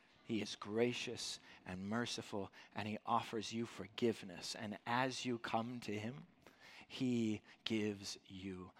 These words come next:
life. And in that life, we find peace. We find an abundance of joy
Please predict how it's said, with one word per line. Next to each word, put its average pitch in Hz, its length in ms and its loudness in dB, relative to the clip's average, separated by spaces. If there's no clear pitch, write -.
life. 92 240 2
And 101 140 -4
in 139 200 0
that 123 260 4
life, 104 300 4
we 104 80 -4
find 98 360 -4
peace. - 580 -8
We 127 80 -2
find 131 360 4
an 120 100 2
abundance 123 800 6
of 117 200 6
joy 151 640 8